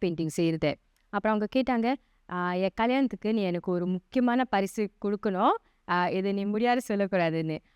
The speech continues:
அப்புறம் அவங்க காட்டினாங்க, "ஆ, எனக்கு இந்த லைவ் பெயிண்டிங், ஆ, நீ தான் செஞ்சு கொடுக்கணும்னு." அப்புறம் நான் பார்த்தேன், என்னால இது எப்படி செய்ய, இதை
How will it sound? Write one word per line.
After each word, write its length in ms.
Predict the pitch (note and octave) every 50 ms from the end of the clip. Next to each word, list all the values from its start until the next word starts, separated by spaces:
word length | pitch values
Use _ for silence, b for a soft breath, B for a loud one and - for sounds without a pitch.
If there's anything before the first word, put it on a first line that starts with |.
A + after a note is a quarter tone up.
| _ _
அப்புறம் 320 | - A#3 A3 - B3 B3
அவங்க 140 | A#3+ A#3+ A#3 - -
காட்டினாங்க, 580 | B3+ C4+ - C4+ A#3 G#3+ G#3+ A#3 C#4 E4+ -
"ஆ, 440 | - F#3+ F#3 F#3 F3+ F3+ F3+ F3 F3 -
எனக்கு 340 | - G#3 G#3+ A3+ G#3+ - A3+
இந்த 160 | A3 A3 G#3
லைவ் 220 | G3+ G#3 A3+ B3+ - - _ -
பெயிண்டிங், 420 | A3+ G3+ G3 F3+ - F#3+ E3 E3 - _ _ _ _ _ _ - -
ஆ, 140 | F#3+ F#3+ F#3
நீ 120 | F#3+ G#3
தான் 140 | G#3+ A3 A3 A3 -
செஞ்சு 100 | G#3 F3+ F#3+ - F#3+
கொடுக்கணும்னு." 420 | F3 D#3+ - E3 E3+ E3 D#3 D#3 - - _ _ _ _
அப்புறம் 320 | _ - A#3+ - C#4 C4+ C4+
நான் 340 | C4+ C4 C4 C4 C4 C4 C4
பார்த்தேன், 300 | - D4+ D#4+ D#4+ - C4+
என்னால 500 | A#3+ B3 C4+ D4 D#4 E4 E4 E4 D#4+ D4+
இது 300 | C#4+ C4+ B3 A#3 B3 B3
எப்படி 240 | A#3+ B3 - D4+ D4
செய்ய, 460 | - C4+ B3+ B3 A#3+ A#3+ A#3+ A#3+ A#3+
இதை 140 | A#3+ A3 A3